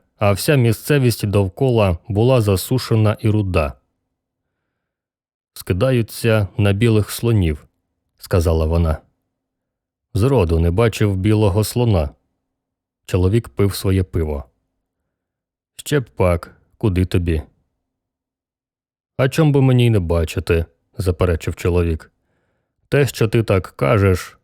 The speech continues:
нічого не доводить". Дівчина подивилась на бамбукову завіску. "Там щось написано",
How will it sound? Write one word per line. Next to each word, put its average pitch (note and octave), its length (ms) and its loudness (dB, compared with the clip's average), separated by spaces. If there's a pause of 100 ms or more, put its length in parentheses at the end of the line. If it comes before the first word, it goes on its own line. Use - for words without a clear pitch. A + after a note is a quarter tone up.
нічого C3+ 480 2
не C3 100 2
доводить". F2 680 -2 (1600)
Дівчина C3 420 0
подивилась G#2+ 760 2
на F2+ 180 2
бамбукову F#2+ 680 0
завіску. F2 720 -2 (1300)
"Там A#2+ 220 2
щось - 380 -2
написано", F2 720 0